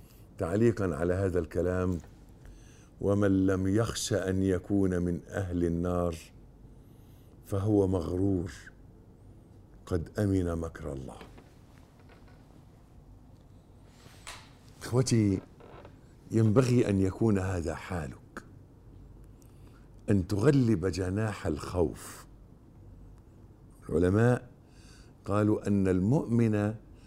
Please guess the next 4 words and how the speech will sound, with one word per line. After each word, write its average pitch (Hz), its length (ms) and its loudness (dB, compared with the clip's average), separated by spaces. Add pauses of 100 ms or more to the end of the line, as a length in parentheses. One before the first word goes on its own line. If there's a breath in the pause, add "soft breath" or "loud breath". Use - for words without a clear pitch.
(220 loud breath)
كطائر 101 600 -2 (1900)
يسير 98 580 6
إلى 87 180 4
الله 104 440 4